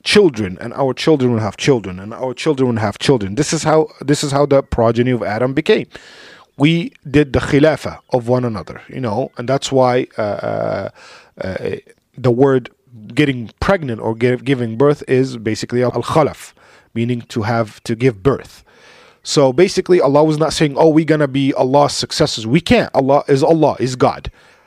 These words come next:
We're nothing. We're, there's nothing divine about us. You have to understand this. This is another,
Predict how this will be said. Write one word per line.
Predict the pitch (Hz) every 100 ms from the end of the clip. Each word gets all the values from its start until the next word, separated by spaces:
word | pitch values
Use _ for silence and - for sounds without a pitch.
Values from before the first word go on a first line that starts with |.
| _ -
We're | 160
nothing. | 165 143 151 190 135 90 -
We're, | 135
there's | 127 131 151 135
nothing | 143 156 175 170 143
divine | 135 123 147 131
about | 117 117
us. | 104 -
You | 113
have | 131
to | 120
understand | 117 117 139 123
this. | 110
This | 120 120
is |
another, | 120 123 143 156